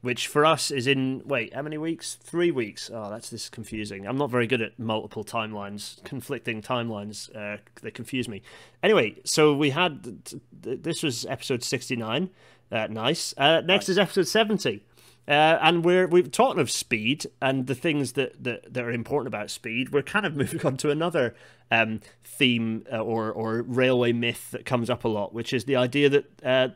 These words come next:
Speaker 1: reopening the Great Central is a, is an alternative to H S two. So we're gonna respond to that by saying reopening the Great Central is no alternative to H S two. That shall be that episode, which will be fun. It's just me, basically, uh, grumbling and moaning, but hopefully talking some inter-, you know,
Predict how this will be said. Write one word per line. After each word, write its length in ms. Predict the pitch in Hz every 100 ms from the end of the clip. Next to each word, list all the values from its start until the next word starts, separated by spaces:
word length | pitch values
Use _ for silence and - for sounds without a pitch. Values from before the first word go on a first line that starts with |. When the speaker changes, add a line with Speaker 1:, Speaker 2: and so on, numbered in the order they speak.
| -
Speaker 1:
reopening 460 | 131 151 151 147
the 80 | 135
Great 180 | 139 143
Central 380 | 147 151 143 120
is 160 | 117
a, 240 | 123 120 123
is 80 | 123
an 60 |
alternative 420 | 127 120 135 127
to 60 | 123
H 140 | 135
S 80 | 123
two. 180 | - 160 - - -
So 220 | - 147
we're 220 | 143 135
gonna 380 | 165 160 143 143 - -
respond 480 | 131 131 - 208 196
to 80 |
that 180 | 120 120
by 140 | 123 127
saying 360 | - 143 147
reopening 420 | 147 156 151 160
the 60 | 151
Great 220 | 156 151
Central 340 | 147 160 156 160
is 140 | 151
no 220 | 180 208
alternative 480 | 123 - 113 104 110
to 120 | 120
H 180 | 110 101
S 100 | 113
two. 200 | - 101 - - - -
That 160 | 131
shall 140 | - 123
be 120 | 127
that 120 | 123
episode, 240 | 131 - 101
which 140 | -
will 60 | -
be 40 |
fun. 220 | - 113
It's 100 | 131
just 180 | - 208
me, 360 | 120 110 113 - _ _
basically, 580 | - 117 - - 113 110 _ _ -
uh, 200 | 110 107 98 -
grumbling 380 | 127 117 113 110
and 120 | 110
moaning, 320 | 113 107 107
but 140 | 147
hopefully 360 | 147 - 139 117 - -
talking 360 | - 127 135
some 160 | 120 139
inter-, 220 | 127 123 -
you 320 | - - 120
know, 60 | 117